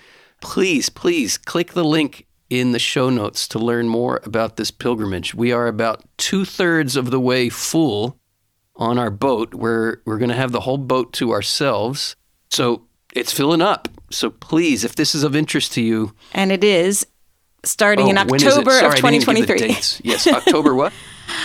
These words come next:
Speaker 2: Uh, I think twenty-second is for Lords and twenty-sixth is for the start of the river
Speaker 1: That's
Speaker 2: cruise.
Speaker 1: right. Anyway, all the details, check it out. We'd love to have you. And I'll just also let you know, as summer is fast approaching here,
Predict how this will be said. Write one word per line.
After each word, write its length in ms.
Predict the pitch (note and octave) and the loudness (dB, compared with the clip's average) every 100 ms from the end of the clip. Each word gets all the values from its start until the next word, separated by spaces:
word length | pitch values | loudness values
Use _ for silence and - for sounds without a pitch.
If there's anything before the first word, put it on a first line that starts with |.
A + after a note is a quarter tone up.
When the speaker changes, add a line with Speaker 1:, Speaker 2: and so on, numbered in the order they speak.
| - - _ G3 | -6 -8 _ 0
Speaker 2:
Uh, 280 | F#3+ F#3 - - - | 2 2 -2 -8 -8
I 80 | |
think 220 | - F#3+ - | -4 -2 -2
twenty-second 680 | A#3 F3+ F3+ A#3 A#3 C4+ | 0 0 2 0 2 2
is 140 | A3+ G#3 | 2 0
for 140 | F#3+ | -2
Lords 400 | F#3+ G#3+ G#3+ G3+ | 0 2 2 2
and 100 | F3+ | -2
twenty-sixth 720 | F3 F3+ E3 E3 - F#3 - | -2 -2 0 0 -2 -2 -2
is 160 | F3+ D#3+ | -2 -4
for 160 | - E3+ | -4 -2
the 100 | D#3+ | -2
start 300 | - E3+ D#3+ | 0 0 0
of 80 | |
the 80 | D#3 | -2
river 160 | D3 - | -4 -4
Speaker 1:
That's 160 | - | -4
Speaker 2:
cruise. 320 | - - - - | -4 -4 -4 -6
Speaker 1:
right. 80 | _ | _
Anyway, 380 | G#3+ G#3 C3+ G#2+ - | -2 0 0 -4 0
all 140 | E3+ | 2
the 80 | F#3 | 2
details, 500 | C#3+ D3 - C3+ B2+ | 2 0 2 0 0
check 240 | - C3+ B2+ | -2 -2 0
it 80 | |
out. 260 | A#2 A#2 - - | 0 -2 -4 -6
We'd 160 | A2 | -4
love 160 | A#2 A2 | -2 -2
to 80 | A2 | -2
have 220 | A2+ G#2+ | -2 0
you. 100 | G#2+ - - - - | -4 -6 -20 -20 -10
And 260 | B2+ A#2+ | -2 0
I'll 120 | A#2 A#2 | 0 0
just 200 | D3 - | -2 -2
also 320 | - D3 - D3 | -2 -2 0 0
let 160 | C3 - | 0 0
you 80 | A#2+ | 0
know, 380 | A#2 A2+ B2 - | 0 0 0 -2
as 180 | A2+ A2 | -4 -2
summer 500 | - B2 A#2 A#2 - | -2 0 0 -2 -4
is 340 | - G#2+ - - | -4 -4 -4 -6
fast 400 | - D#3 D#3+ - | -6 -2 -2 -2
approaching 400 | C3+ C#3+ B2+ B2+ | -2 -2 -2 -2
here, 280 | A#2+ A#2+ B2 | -2 0 -2